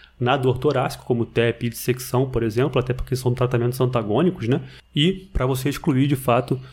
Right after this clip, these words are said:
síndrome coronariana aguda naqueles pacientes com baixa probabilidade pré-teste ou intermediária probabilidade pré-teste, é, claro, com eletro normal, com marcadores de necrose miocárdica normais. Esse é o paciente pra angiotomografia na emergência.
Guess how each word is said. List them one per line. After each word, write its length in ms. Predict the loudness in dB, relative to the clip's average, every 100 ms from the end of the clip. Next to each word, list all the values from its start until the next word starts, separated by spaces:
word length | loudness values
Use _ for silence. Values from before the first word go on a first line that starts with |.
| -10
síndrome 300 | -2 0 2
coronariana 460 | 2 4 4 4
aguda 280 | 4 4 4
naqueles 400 | 4 2 0 0
pacientes 460 | 0 0 0 -4 -2
com 200 | -2 2
baixa 260 | 2 0
probabilidade 460 | 0 0 0 -2 -2
pré-teste 520 | -2 0 2 2 2
ou 80 | 2
intermediária 600 | 2 2 2 2 2 2
probabilidade 360 | 0 -2 -4
pré-teste, 540 | -2 -2 0 0 0 -4 -14 -20 -20 -6
é, 220 | 0 0 0 -8 0
claro, 300 | 2 2 -2 -14 _
com 200 | -2 0
eletro 300 | 0 0 2
normal, 480 | 2 2 2 2 0
com 120 | 0
marcadores 520 | 0 0 0 0 0
de 80 | 0
necrose 300 | 0 0 0
miocárdica 500 | 0 -2 -4 -4 -6
normais. 720 | -2 0 2 0 -2 -6 -12 -18 _
Esse 180 | -2 0
é 20 |
o 40 | 0
paciente 360 | -2 -2 -2
pra 140 | 0 0
angiotomografia 720 | 0 0 0 -2 -2 -2 -2 -4 -4
na 160 | 0 2
emergência. 580 | 4 4 2 -2 -10